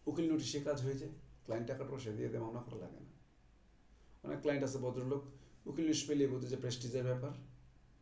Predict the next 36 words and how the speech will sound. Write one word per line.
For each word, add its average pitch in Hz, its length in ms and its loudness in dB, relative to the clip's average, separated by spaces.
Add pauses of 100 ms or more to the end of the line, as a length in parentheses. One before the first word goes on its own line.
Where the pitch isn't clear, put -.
(440)
টাকা 120 220 -2
দিয়ে 120 160 2
দেই, 117 220 -2 (920)
টাকা 139 180 -4
তো 131 100 -4
দিতেই 131 300 0
হবে, 104 220 0
যেহেতু 123 240 0
আইনগত 143 300 6
নোটিশ 151 300 2
দিয়েছে 147 340 4
সে 113 100 -6
তো - 100 -4
পায়। - 300 -4 (1080)
হ্যাঁ, 170 140 -4
এই 170 160 2
বিষয়টাও 156 540 2 (100)
আইনে 120 180 2
আসে। - 280 0 (760)
যাক, 151 160 0
এটা 180 220 4
আমরা 226 120 6
পড়তেছি 220 500 4 (360)
যেখানে 147 240 0
আইনে 180 260 2
বলে 196 240 8
দেওয়া 196 200 6
হয় 151 140 2
নাই 127 240 0
কোন 156 120 2
কাজ 156 200 0
করা 139 240 4
বা 135 80 6
বিরত 139 300 2
থাকলে 117 380 -2 (100)
কী, 143 80 -8